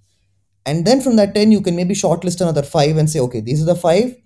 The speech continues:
that I think will get me the right kind of responses I need." And then those are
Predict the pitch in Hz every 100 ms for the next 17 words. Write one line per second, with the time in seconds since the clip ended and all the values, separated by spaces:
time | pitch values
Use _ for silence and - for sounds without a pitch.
0 | _ _ _ 135 143 139 139 180 202 175
1 | 151 156 175 165 156 139 160 - 160 156
2 | 147 147 - 147 151 147 110 107 101 _
3 | _ _ _ _ _ _ _ _ _ -
4 | - - 135 143 151 220 277 285 143 156